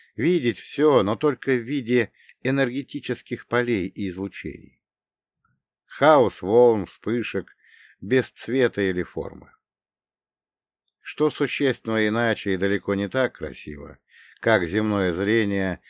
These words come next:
и восприятие реальности. Там, в жизни, глаза видели не то, что было на самом деле, возможно, обман. Но этот обман полон жизни, запахом дождя после бури,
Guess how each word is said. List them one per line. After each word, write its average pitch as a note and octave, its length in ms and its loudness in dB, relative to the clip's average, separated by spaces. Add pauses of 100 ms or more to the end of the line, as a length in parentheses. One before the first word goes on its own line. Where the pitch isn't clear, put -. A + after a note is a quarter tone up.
(120)
и G2+ 120 -4
восприятие F#2 720 0
реальности. D2+ 640 -8 (1000)
Там, C#3+ 340 2
в F2 60 -4
жизни, G2+ 640 -2 (420)
глаза C#3 480 4
видели C#3 440 2
не C3+ 180 0
то, D3+ 240 2
что B2+ 200 -4
было B2+ 240 2
на B2 140 0
самом A#2+ 440 0
деле, - 400 -14 (460)
возможно, F#2+ 680 0
обман. F#2 540 -2 (840)
Но A#2+ 160 2
этот E3 320 2
обман C3+ 560 2
полон C3+ 400 -4
жизни, D#2 600 -8 (580)
запахом A#2 640 0
дождя A2+ 520 2
после F#2+ 380 -4
бури, F#2+ 520 -4